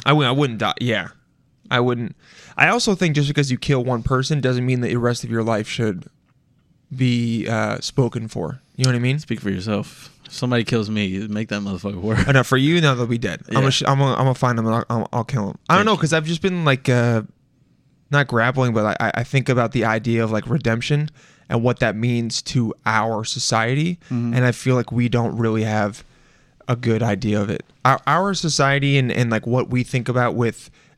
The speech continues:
Speaker 1: jail is you do something wrong
Speaker 2: Mm.
Speaker 1: and then you go to jail, and then that's gonna teach you or make anything better. But it doesn't.
Speaker 2: Depends on
Speaker 1: We
Speaker 2: the
Speaker 1: know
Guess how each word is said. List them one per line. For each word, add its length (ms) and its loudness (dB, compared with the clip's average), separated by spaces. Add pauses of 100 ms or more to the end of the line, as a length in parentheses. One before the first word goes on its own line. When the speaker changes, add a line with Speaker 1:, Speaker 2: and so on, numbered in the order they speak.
Speaker 1:
jail 520 0
is 440 0
you 80 2
do 140 2
something 340 -2
wrong 460 0
Speaker 2:
Mm. 340 -4 (100)
Speaker 1:
and 240 2
then 420 2 (400)
you 200 0
go 200 2
to 100 0
jail, 580 0 (100)
and 140 0
then 140 2
that's 300 2
gonna 200 -2
teach 360 -4
you 120 0
or 80 0
make 240 -4
anything 340 -4
better. 260 -6 (440)
But 120 2
it 120 0
doesn't. 460 -2
Speaker 2:
Depends 300 2
on 60 2
Speaker 1:
We 60 2
Speaker 2:
the 100 2
Speaker 1:
know 60 6